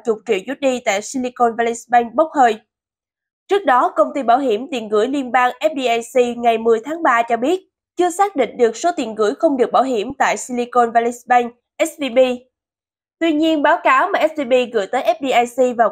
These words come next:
cuối năm hai nghìn không trăm hai mươi hai cho thấy, chín mươi tám phần trăm trên tổng số tiền gửi một trăm bảy mươi lăm tỷ U S D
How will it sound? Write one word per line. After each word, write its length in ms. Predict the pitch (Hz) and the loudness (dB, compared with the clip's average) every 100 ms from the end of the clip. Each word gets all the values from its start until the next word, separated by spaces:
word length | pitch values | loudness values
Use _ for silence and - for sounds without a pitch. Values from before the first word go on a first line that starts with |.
| 254 | 0
cuối 120 | 294 | 0
năm 140 | 359 | 0
hai 140 | 285 247 | -2 -2
nghìn 180 | 208 | -2
không 160 | - 233 | -4 -2
trăm 160 | 240 240 | -2 0
hai 160 | 247 | -2
mươi 120 | 233 | -2
hai 240 | 240 233 226 | -4 0 0
cho 160 | 226 226 | 0 0
thấy, 380 | 240 254 392 _ _ _ _ | 2 0 -2 _ _ _ _
chín 120 | 320 | -2
mươi 140 | 415 392 | 0 0
tám 200 | 269 277 | 0 0
phần 160 | - 220 | 0 0
trăm 220 | 247 254 247 | 0 -2 0
trên 140 | 262 240 | -4 0
tổng 180 | 214 254 | -2 -2
số 140 | 359 349 | -6 -6
tiền 160 | 233 | -10
gửi 180 | - 180 | -6 -6
một 240 | 277 262 - | -2 -2 0
trăm 180 | 254 240 | -2 0
bảy 120 | 220 | -2
mươi 120 | 240 | -2
lăm 220 | 254 240 226 | 0 0 0
tỷ 180 | 190 214 | -10 -8
U 60 | |
S 80 | |
D 40 | 285 | -2